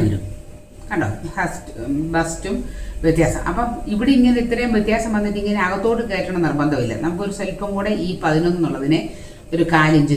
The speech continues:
നീക്കി വരച്ച് ഇങ്ങനെ തന്നെ വേണമെങ്കിൽ ഇതിനെ കണ്ടിന്യൂ ചെയ്യാം. ഇനി നമുക്ക് ഹിപ്പ്, ആ, സ്ലിറ്റിൻ്റെ അളവെന്ന് പറയുന്നത്, ആ, ഇരുപത്തി ഒന്നരയാണ് പറഞ്ഞേക്കുന്നത്, ഇരുപത്തി ഒന്നര. അപ്പം നമുക്ക് എവിടെ വരും? ഇരുപത്തി ഒന്നര, ദേ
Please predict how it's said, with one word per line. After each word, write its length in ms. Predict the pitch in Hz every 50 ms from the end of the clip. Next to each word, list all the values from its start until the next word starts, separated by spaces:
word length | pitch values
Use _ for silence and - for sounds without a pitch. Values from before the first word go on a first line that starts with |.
| 135 143
നീക്കി 260 | 139 143 147 - 170 143
വരച്ച് 280 | 139 127 123 - 196 247 294 - - 151
ഇങ്ങനെ 220 | 143 147 143 147 139 135
തന്നെ 180 | 131 135 139 135 127 123
വേണമെങ്കിൽ 420 | 123 120 117 120 123 127 147 156 160 - - - - - - - - - -
ഇതിനെ 240 | 120 131 143 151 - 277 294 - - - - - - -
കണ്ടിന്യൂ 340 | 170 160 156 - - 117 107
ചെയ്യാം. 220 | 101 - - - - - - - -
ഇനി 120 | 247 240 226 214
നമുക്ക് 240 | 202 175 165 - 156 - -
ഹിപ്പ്, 300 | 214 208 202 - - 226 - - - - - - - - - - 160
ആ, 20 | 151 151 151 -
സ്ലിറ്റിൻ്റെ 520 | - 202 202 214 208 - 269 247 247 254 233 - - 160
അളവെന്ന് 340 | 160 160 165 170 170 175 165 151
പറയുന്നത്, 460 | 151 143 143 139 139 139 131 139 151 151 139 - - - - - 151
ആ, 40 | 143 139 139 139 139 139 135 135 139 135 - - - - - - - - - - - - - - 135 139 147 170 170
ഇരുപത്തി 460 | - 208 214 226 220 - - 226 226 208 160 151
ഒന്നരയാണ് 680 | 156 170 185 196 190 170 156 151 160 170 170 160 127 127
പറഞ്ഞേക്കുന്നത്, 480 | 127 127 127 127 127 131 127 127 127 139
ഇരുപത്തി 360 | 147 151 156 160 160 160 165 147 123 120
ഒന്നര. 380 | 120 123 127 131 123 113 104 98 104 - - -
അപ്പം 160 | - - 151 156 151
നമുക്ക് 200 | 147 151 147 151 143
എവിടെ 140 | 143 143 139
വരും? 180 | 143 147 139 143 143 - - - - - - - - - - - - 127 135
ഇരുപത്തി 340 | 131 143 139 - - 143 139 127 127
ഒന്നര, 460 | 131 135 143 151 156 160 143 139 147 151 143 - 131 135
ദേ 80 | 127